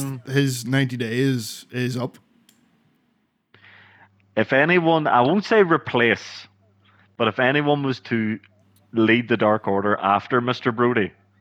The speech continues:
Speaker 2: Mm.
Speaker 1: I think Bray would be the perfect man.
Speaker 2: Yeah, it, it, it does make a lot of sense, and it probably, it, it would be a very feel-good moment.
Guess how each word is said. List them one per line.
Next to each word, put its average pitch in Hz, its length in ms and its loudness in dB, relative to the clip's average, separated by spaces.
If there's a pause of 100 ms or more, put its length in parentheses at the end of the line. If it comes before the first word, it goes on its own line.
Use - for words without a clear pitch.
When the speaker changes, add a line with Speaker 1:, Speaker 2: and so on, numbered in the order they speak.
(120)
Speaker 2:
Mm. 147 320 0 (200)
Speaker 1:
I 98 200 0
think 104 300 -2 (240)
Bray 98 340 2
would 101 160 0
be 104 100 2
the 98 60 -2
perfect 101 400 -4
man. 92 260 -6 (2250)
Speaker 2:
Yeah, 190 540 2 (340)
it, 170 380 2
it, 170 140 -6
it 156 220 -2
does 147 280 0
make 131 240 0
a 117 60 -4
lot 110 240 -6
of 101 100 -10
sense, 107 580 -12 (100)
and 123 280 -2
it 110 320 -10
probably, 135 460 0 (180)
it, 131 240 -4
it 139 100 0
would 127 300 -2
be 120 300 0 (160)
a 117 120 -6
very 107 840 -8 (220)
feel-good 117 540 -8
moment. 107 380 -14